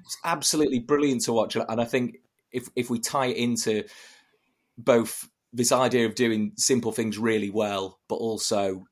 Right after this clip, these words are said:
generating that response from the crowd, he, he was fantastic at that. He, he really just seemed to get the occasion,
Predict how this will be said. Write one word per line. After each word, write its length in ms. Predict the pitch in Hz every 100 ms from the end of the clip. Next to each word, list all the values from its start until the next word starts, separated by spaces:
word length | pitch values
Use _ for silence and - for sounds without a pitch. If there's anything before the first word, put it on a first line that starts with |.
| _ 110
generating 480 | 127 117 107 104
that 140 | 104 101
response 420 | 101 - 101 -
from 100 | 101
the 60 | 92
crowd, 520 | - 107 101 101 - _ _ _ _ _ -
he, 140 | -
he 200 | 135 139
was 140 | 120 -
fantastic 640 | 110 98 - 107 - -
at 100 | 92
that. 240 | 92 90 - -
He, 260 | 101 95 _ -
he 200 | 107 101
really 600 | 117 120 113 98 92 85 _
just 220 | - - -
seemed 220 | 104 98
to 240 | 98 92 - _ _ - _
get 260 | - 120 -
the 120 | 113
occasion, 680 | 101 107 98 98 95 92